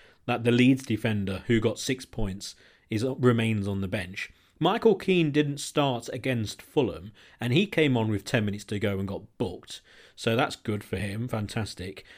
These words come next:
Um, Antonio didn't play against Sheffield United, which was annoying. Um, so he doesn't get any points.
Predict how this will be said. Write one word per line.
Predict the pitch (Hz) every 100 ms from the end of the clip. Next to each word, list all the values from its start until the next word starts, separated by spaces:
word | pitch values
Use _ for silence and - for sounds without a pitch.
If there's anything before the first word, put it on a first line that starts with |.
| - -
Um, | 131 131 131 131 -
Antonio | 151 143 185 214 202 185 156
didn't | 139 - 151 135 131
play | - 131 113 101 95 _
against | 117 107 117 107
Sheffield | - 110 110 104
United, | 104 101 95 90 - 123 127
which | 120
was | 107
annoying. | 104 104 113 101 90 110 143 - - _
Um, | 110 113 113 107 107 107 _ _ _ _
so | - 127 107
he | 147 156
doesn't | 120 101 107
get | 107 101
any | 95
points. | - 104 95 107